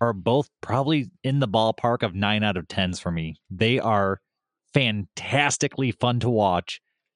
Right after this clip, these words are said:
and just animated amazingly and just are incredibly fun.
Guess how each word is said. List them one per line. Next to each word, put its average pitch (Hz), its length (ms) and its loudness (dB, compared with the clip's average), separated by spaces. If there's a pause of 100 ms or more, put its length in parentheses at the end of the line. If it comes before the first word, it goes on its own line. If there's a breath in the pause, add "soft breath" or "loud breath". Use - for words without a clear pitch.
(120)
and 123 140 2
just 107 220 -2 (100)
animated 139 520 0
amazingly 143 960 -2
and 120 160 0
just 101 140 -4 (720 soft breath)
are 131 100 2
incredibly 127 680 0
fun. 80 460 -2